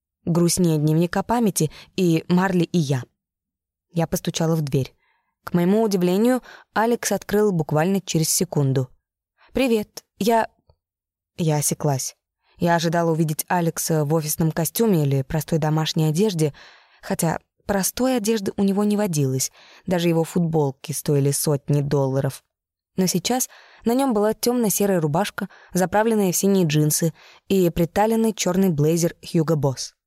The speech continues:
Жутко нарядно для вечера четверга. «Ой, ты уходишь?» Я попыталась заглянуть ему за спину и понять, есть ли у него компания,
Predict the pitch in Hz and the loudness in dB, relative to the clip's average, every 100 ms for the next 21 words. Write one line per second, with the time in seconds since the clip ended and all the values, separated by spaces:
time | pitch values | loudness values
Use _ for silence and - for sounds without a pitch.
0 | _ _ _ _ _ 165 160 147 - 151 | _ _ _ _ _ -2 -2 -2 -2 0
1 | 147 147 139 139 135 143 139 - 151 - | 2 0 0 0 0 0 0 -2 -4 -2
2 | 156 170 156 143 127 _ _ _ _ _ | -2 -2 -2 -2 -4 _ _ _ _ _
3 | - 175 135 - - _ _ _ _ _ | -2 0 0 -4 -20 _ _ _ _ _
4 | - 190 - 202 196 196 190 311 226 - | -6 -6 -2 2 4 2 0 -2 -2 -2
5 | - _ _ _ _ _ _ _ 180 170 | -8 _ _ _ _ _ _ _ -2 -2
6 | 170 - 185 180 160 165 175 180 180 175 | -4 -2 0 0 0 0 2 2 2 0
7 | 175 180 220 - 175 156 180 190 160 - | 2 0 -2 0 0 0 0 0 0 -4
8 | - - - 226 - 196 185 175 180 180 | -16 -8 -2 -2 0 2 2 2 0 0
9 | 175 160 135 127 135 | 0 0 -2 -4 -6